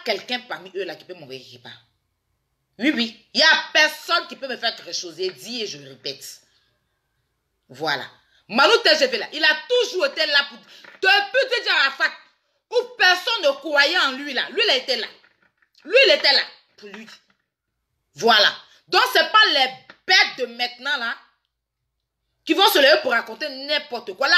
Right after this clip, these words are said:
nos jaguars là, c'est avant-hier, ils sont arrivés dans la vie d'Arafat. Et puis, malheureusement, il est parti. C'est avant-hier, ici, ils sont arrivés dans la vie d'Arafat. Sinon, les Manous,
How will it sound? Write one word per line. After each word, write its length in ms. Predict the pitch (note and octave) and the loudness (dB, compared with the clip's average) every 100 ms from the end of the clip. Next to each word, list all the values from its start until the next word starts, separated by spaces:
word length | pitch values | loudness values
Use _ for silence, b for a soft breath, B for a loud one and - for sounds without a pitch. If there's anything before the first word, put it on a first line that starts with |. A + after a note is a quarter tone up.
| F4+ F#4+ | 4 2
nos 140 | F#4 | -4
jaguars 280 | B3+ A3+ B3+ | -4 -4 -4
là, 100 | A3 | -2
c'est 80 | A3+ | -4
avant-hier, 460 | G#3+ A3+ C4+ C4+ | -4 -6 -10 -8
ils 80 | G3 | -12
sont 120 | - | -12
arrivés 280 | G3 D#3+ E3 | -12 -12 -12
dans 100 | F3 | -12
la 100 | D#3 | -12
vie 80 | F3 | -10
d'Arafat. 480 | D#3+ C3+ C3 C3+ - - - _ _ _ _ _ _ _ _ | -10 -10 -10 -14 -14 -18 -20 _ _ _ _ _ _ _ _
Et 80 | F3+ | -10
puis, 160 | F#3 C#4 | -4 -2
malheureusement, 680 | G3+ F3+ F#3 F3+ D#3 F#3+ A3 G3 | 2 4 4 2 -2 -4 -4 -4
il 120 | F3 | -6
est 120 | E3+ | -4
parti. 540 | D3+ D3 - D3 C3+ _ _ _ _ _ _ _ | -4 -4 -8 -16 -18 _ _ _ _ _ _ _
C'est 160 | - E4+ C#4+ | 0 4 4
avant-hier, 640 | - D#4 G4 - E4 C4+ | 4 2 2 -2 -4 -4
ici, 180 | B3 - | -4 -12
ils 40 | |
sont 120 | - | -14
arrivés 220 | B3 G3 A3 | -14 -12 -14
dans 80 | |
la 80 | E3 | -16
vie 100 | F3 | -16
d'Arafat. 420 | E3+ C#3+ C#3 C#3+ - _ _ _ _ _ _ _ _ _ _ _ _ _ | -16 -16 -18 -20 -20 _ _ _ _ _ _ _ _ _ _ _ _ _
Sinon, 300 | - F#4 F4 | 0 2 4
les 160 | C4 G3 | 6 4
Manous, 460 | F#3 F#3+ G3+ A3+ | 2 0 0 -2